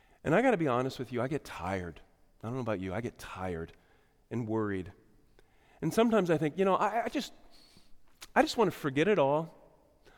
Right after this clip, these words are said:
move in the middle of nowhere, hunker down with my loved ones, bother no one and be bothered by no one, just keep to myself, right? But I can't do that. And you can't do that.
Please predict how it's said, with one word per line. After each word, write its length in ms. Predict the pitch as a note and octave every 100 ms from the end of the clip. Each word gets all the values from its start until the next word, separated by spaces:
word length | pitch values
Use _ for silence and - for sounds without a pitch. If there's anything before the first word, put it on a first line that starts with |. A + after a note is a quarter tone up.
| - -
move 440 | G#2 C3+ G3 A3+
in 80 | G#3
the 60 | E3+
middle 360 | E3+ G3 F#3+
of 100 | C3+
nowhere, 640 | A2+ A#2+ D3 E3 E3 D#3+ E3
hunker 460 | - F#3 A3+ G3+
down 420 | E3+ D#3+ E3 E3 D#3+
with 160 | C#3+
my 220 | D3 D3
loved 360 | D3+ C#3+ D3+ D3
ones, 300 | D3+ D3 C#3+
bother 480 | B2+ G3 A#3 A#3+ A#3
no 240 | A3+ A3+
one 220 | A3+ A3
and 120 | A3 G#3+
be 120 | B3
bothered 520 | G#3 C4+ C#4 C4 G#3+
by 200 | G#3+ G#3
no 240 | G3+ F#3+
one, 340 | F#3 D3+ D3 D3
just 200 | A#3 -
keep 260 | - D4
to 60 | A#3+
myself, 560 | A3+ B3 - G#2+ - - -
right? 320 | C3 A3+ D4+ - _ _ _ _ - _ _ _ _ _ _ _ _ _ _ _ _ _ _ _ _ _ _
But 80 | -
I 20 |
can't 260 | C3 G3 F3+
do 120 | B3+
that. 340 | B3 - - - _ _ _ _ _ _ _ _ _ _ _ _ _ _ - - -
And 100 | F3
you 80 | D4
can't 320 | - C#4 A2
do 140 | D#2+
that. 360 | C#2+ - -